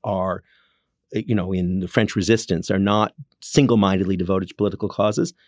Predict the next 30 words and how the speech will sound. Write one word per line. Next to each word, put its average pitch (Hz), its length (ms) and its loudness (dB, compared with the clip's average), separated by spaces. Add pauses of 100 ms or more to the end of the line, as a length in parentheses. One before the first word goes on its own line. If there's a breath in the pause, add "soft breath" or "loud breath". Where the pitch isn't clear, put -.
(220)
but 117 140 4
they're 113 160 6
devoted 92 500 4
to 92 480 -2 (360)
publishing 135 380 2
literature 123 440 2
and 82 160 -8
publishing 113 400 0
poetry - 460 -2 (260 soft breath)
and 113 100 2
being 107 260 4
sure 113 400 4
that 101 180 0 (200)
the 110 140 2
genuine 120 640 2
life 90 280 -2
of 85 80 -6
the 90 80 -4
mind 82 420 -6 (440)
and 92 280 -2
of 92 140 -6 (140)
civilization, 87 680 -2
which 101 160 -4
is 101 120 -4
not 139 340 2 (120)
narrowly 85 380 -2
circumscribed 87 500 -6
by 82 100 -6
politics, 80 520 -8
persists. - 540 -14